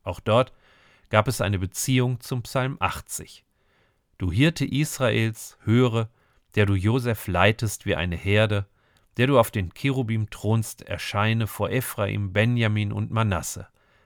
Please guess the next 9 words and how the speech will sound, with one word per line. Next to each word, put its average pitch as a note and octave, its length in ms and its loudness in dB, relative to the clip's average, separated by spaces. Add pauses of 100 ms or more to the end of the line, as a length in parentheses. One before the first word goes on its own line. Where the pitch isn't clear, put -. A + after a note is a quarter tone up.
(140)
Wecke B2+ 340 2
deine G2+ 240 2
gewaltige A2 640 2
Kraft - 640 -6 (180)
und - 200 -8
komm A#2 400 -2
zu - 220 -6
unserer A2+ 400 -2
Rettung.“ - 380 -4